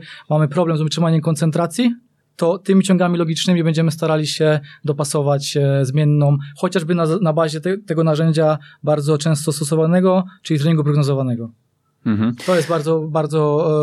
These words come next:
Speaker 1: e, najczęściej go stosujemy, bo on bardzo mocno odpowiada, e, potrzebom drużyny, czy potrzebom nawet, tak jak powiedziałem, kompetencji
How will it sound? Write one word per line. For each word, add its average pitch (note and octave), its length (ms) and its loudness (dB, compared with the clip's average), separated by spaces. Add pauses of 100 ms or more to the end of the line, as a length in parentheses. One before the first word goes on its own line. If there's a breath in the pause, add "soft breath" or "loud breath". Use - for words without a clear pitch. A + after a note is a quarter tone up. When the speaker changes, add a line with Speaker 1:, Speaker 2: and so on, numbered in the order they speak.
(440)
Speaker 1:
e, D#3+ 40 0
najczęściej F3 480 2
go E3 60 2
stosujemy, F#3+ 440 2
bo F3+ 120 0
on E3+ 100 2
bardzo E3+ 240 0
mocno F3 260 0
odpowiada, D#3+ 640 0 (440 loud breath)
e, D3 260 2
potrzebom D3 520 0 (180)
drużyny, D3+ 720 2
czy D#3+ 100 -4
potrzebom D#3+ 460 0
nawet, D#3+ 260 2
tak E3 80 2
jak D3 100 -2
powiedziałem, D3+ 300 2
kompetencji D#3 680 0